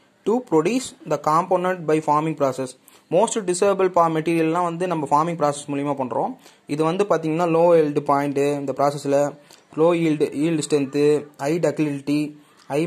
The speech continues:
மெல்டபிலிட்டி, இதெல்லாம் வந்து ஃபார்மிங், ஃபார்மிங் ப்ராசஸில் மேக் பண்ணலாம். ஆக்சுவலாக இது வந்து பார்த்திங்கன்னா based on the temperature during the deformation, forming process can be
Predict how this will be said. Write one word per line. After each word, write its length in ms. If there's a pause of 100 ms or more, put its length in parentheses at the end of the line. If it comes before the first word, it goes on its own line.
மெல்டபிலிட்டி, 460 (100)
இதெல்லாம் 340
வந்து 220 (220)
ஃபார்மிங், 300 (320)
ஃபார்மிங் 300
ப்ராசஸில் 380
மேக் 180
பண்ணலாம். 280 (480)
ஆக்சுவலாக 300
இது 100
வந்து 160 (100)
பார்த்திங்கன்னா 420
based 300
on 100
the 120
temperature 440 (720)
during 260
the 120
deformation, 680 (580)
forming 340
process 340
can 200
be 40